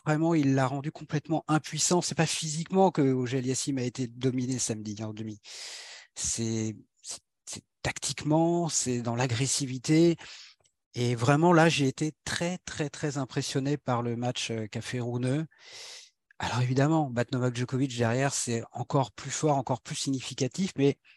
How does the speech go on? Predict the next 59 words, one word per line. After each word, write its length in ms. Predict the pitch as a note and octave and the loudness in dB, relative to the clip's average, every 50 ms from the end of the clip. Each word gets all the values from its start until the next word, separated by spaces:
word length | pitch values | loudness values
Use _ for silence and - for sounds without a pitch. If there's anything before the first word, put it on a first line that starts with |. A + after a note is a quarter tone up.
| _ _ _ _ _ _ _ | _ _ _ _ _ _ _
moi, 140 | B2 C#3+ E3+ | 2 4 4
je 100 | D3+ D3+ | 6 6
l'avais 180 | C#3+ C3 C3 | 4 4 4
jamais 360 | B2+ A#2+ B2 E3 E3 E3+ D#3 D3 | 2 4 4 4 6 6 4 4
vu, 420 | C3+ D3 D#3 E3+ F3 F3+ F3 D3 | 2 0 -4 -4 -4 -4 -2 -4
euh, 60 | C3 | -4
comme 160 | - D3 C3+ | -4 -4 -6
je 140 | C3 A#2+ C3+ | -4 -2 0
l'ai 80 | C3+ B2+ | 0 0
vu 320 | B2 B2 C#3+ D#3 D3+ C#3 | -2 -2 -4 -2 -2 0
dans 140 | A#2+ B2 B2 | 0 0 0
la 120 | A#2+ A#2 | 0 0
demi-finale 500 | A2 A#2+ A#2+ A#2+ A2+ - - B2 B2+ C3 | 0 -2 -4 -6 -6 -6 -4 -2 -2 -2
contre, 420 | - - B2+ - - - A2+ A#2 A#2 | -2 -6 -10 -8 -6 -6 -6 -6 -6
contre 280 | - - A#2 - - A2+ | -10 -14 -14 -12 -12 -10
Félix. 480 | - - A#2 A2+ C3+ C#3 - - - - - - - - - - - - - _ _ _ _ | -8 -6 -4 -4 -4 -4 -6 -8 -10 -12 -16 -16 -14 -14 -14 -14 -16 -20 -20 _ _ _ _
Et 120 | - A2+ G#2+ | -4 -4 -4
puis, 240 | - - B2+ B2+ A#2 | -4 -2 0 2 4
ouais, 180 | A2+ B2 C#3 | 6 6 4
cette 200 | - - B2 - | 4 2 -2 -4
finale 340 | - - A#2+ A#2+ C3 C3+ C3 | -4 -6 -2 0 2 2 2
était 220 | C3 A#2+ - C3 | 0 0 -2 -2
dingue. 380 | A2+ B2+ C#3 D3+ E3+ E3+ D#3 C3+ | 0 2 2 4 2 2 2 0
Euh, 680 | B2+ B2+ B2 B2 B2 B2 B2 B2 B2 B2 B2 B2+ C3 B2+ - _ _ | 0 2 2 2 2 0 0 -2 -2 -4 -4 -4 -6 -8 -10 _ _
comme 200 | - F#3+ F#3+ F3 | 4 4 4 4
prévu, 460 | - - F3+ E3 D3+ D3+ E3 F3 F3+ | 2 4 4 4 4 2 -2 -2 2
il 80 | E3+ D3 | 4 4
a 60 | C#3+ | 4
eu 80 | C3+ | 4
du 100 | C3+ C#3 | 2 0
mal 160 | C#3 D3 C#3+ C3+ | 0 2 2 2
à 60 | C3 | 2
rentrer 300 | C3 C3+ - - C#3 B2+ | 0 -2 -4 -6 -6 -6
dedans. 260 | B2 B2 B2 C#3 C#3 | -4 -4 -6 -6 -2
Comme 240 | - - E3 D#3+ D#3 | 2 2 2 2 2
prévu, 460 | - - D#3 C#3+ C3+ C#3 C#3+ D#3 D#3 | 0 -2 0 0 0 0 0 2 2
il 80 | C#3+ C3 | 2 2
était 160 | C3 - - | 0 0 0
un 120 | C3+ C3+ C3 | -2 -2 -2
peu 200 | - D3+ D3 C#3 | -2 -4 -4 -4
crispé. 560 | - - - D3+ C#3 - - - C#3+ D3 D#3 | -6 -8 -8 -6 -6 -4 0 2 2 4 4
Je, 160 | C#3+ C#3 C#3 - - - - - - - - - - - - | 2 0 -2 -4 -6 -12 -16 -16 -16 -16 -16 -18 -20 -16 -10
je 160 | - - B2+ | -4 -2 0
sais 220 | - - - C#3+ | 2 2 2 0
pas 200 | - - D#3+ D#3+ D3+ | 4 4 4 4 4
ce 120 | - - | 2 0
qui, 300 | - - - C3+ C#3+ C#3+ | -4 -6 -6 -6 -6 -8
du, 1080 | C3+ B2+ B2+ B2+ B2 A#2+ C3+ D3 D3+ D3 D3 D3+ D3 D3 C#3+ C#3+ C#3+ C#3 C#3 C#3 C#3+ C3+ | -8 -12 -16 -16 -8 -4 -2 0 0 0 0 0 0 0 0 -2 -2 -2 -2 -4 -4 -6
de 220 | C3 B2 B2 C#3 | -8 -6 -2 0
la 100 | C#3 C#3 | 2 4
nature 360 | C#3+ D3+ D3 - - F3 D#3+ | 4 4 4 4 4 4 4
de 80 | D#3+ C#3+ | 4 2
son 180 | - - D3 | 2 2 2
adversaire 500 | C#3+ C#3 C3 C3+ C#3+ C#3 - - D#3 D3 | 2 2 2 2 0 0 0 0 -2 0
de 60 | C#3 C#3 | 0 0
l'autre 200 | C3 C3 - - | -2 -2 -2 -4
côté 200 | C#3+ - - C3+ | -4 -4 -2 -4
du 140 | C3 C3+ | -4 -4
filet 460 | - - - C#3 C#3 D3 C#3+ C#3+ - | -4 -4 0 4 4 6 6 4 2